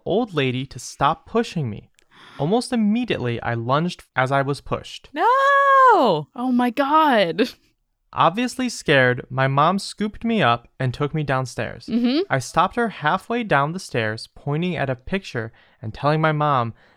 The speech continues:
Speaker 1: that that was the lady who was scaring me.
Speaker 3: Oh, no.
Speaker 2: <gasps> Who was it?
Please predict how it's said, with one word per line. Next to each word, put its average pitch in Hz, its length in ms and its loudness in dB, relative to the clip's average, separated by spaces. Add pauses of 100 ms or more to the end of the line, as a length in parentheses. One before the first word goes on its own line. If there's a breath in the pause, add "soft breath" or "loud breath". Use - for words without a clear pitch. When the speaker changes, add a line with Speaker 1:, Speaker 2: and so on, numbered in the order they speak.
(140)
Speaker 1:
that 117 200 -6
that 131 240 2
was 139 200 -4
the 143 120 -4
lady 127 460 -2
who 117 160 -6
was 123 160 -6
scaring 151 520 -2
me. 107 60 -6
Speaker 3:
Oh, 107 100 -8
no. 277 560 -8 (200)
Speaker 2:
<gasps> - 180 -20
Who 214 140 -4
was 196 180 -2
it? 185 120 -8